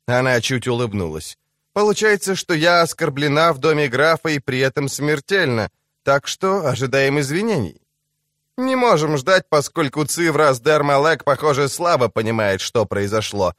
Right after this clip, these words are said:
Через пару минут я отправлюсь к графу с твоим пожеланием отправить гонца и вернуть наш фургон, либо приготовить завтра собственный. «А если он согласится?»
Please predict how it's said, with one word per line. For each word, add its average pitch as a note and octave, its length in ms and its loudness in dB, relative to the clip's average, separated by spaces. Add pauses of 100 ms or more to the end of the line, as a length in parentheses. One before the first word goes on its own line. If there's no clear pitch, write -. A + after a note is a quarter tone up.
(240)
Через F3+ 320 -2
пару F#3 220 4
минут E3+ 280 0
я E3 140 4
отправлюсь D#3 600 0
к A2 60 -16
графу C#3+ 420 2
с - 100 -8
твоим D3 280 0
пожеланием D3+ 600 0
отправить C#3 500 0
гонца D3 520 2
и C3 60 2
вернуть C#3+ 360 0
наш D3 240 0
фургон, D3 560 0 (220)
либо A3 280 0
приготовить E3 560 0
завтра A#2 360 2
собственный. F#2+ 760 -4 (560)
«А F3 140 2
если C#3 320 0
он C3 160 2
согласится?» A#2 840 -4